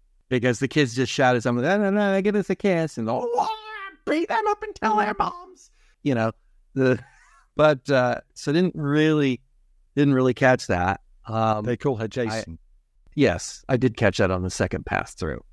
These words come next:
Speaker 1: Um, so, so yeah, there was, there was that. I, I, I do have a concern about it, and I'll, I'll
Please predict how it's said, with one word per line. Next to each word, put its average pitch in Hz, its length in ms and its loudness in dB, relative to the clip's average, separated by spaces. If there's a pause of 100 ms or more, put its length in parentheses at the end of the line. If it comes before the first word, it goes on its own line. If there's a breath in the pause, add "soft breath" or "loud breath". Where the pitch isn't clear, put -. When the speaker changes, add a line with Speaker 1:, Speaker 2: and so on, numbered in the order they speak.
(440)
Speaker 1:
Um, 101 500 0 (460)
so, 135 480 2 (460)
so 143 100 -4
yeah, 101 200 4
there 110 140 2
was, 110 220 -4 (140)
there 113 140 2
was 104 240 -2
that. 98 360 -2 (520)
I, 214 200 0
I, 254 200 2 (580)
I 208 100 4
do 240 240 4
have 190 180 4
a 139 60 2
concern 131 440 0
about 117 260 2
it, 113 120 0
and 139 260 -2
I'll, 135 400 -2 (140)
I'll 123 240 -10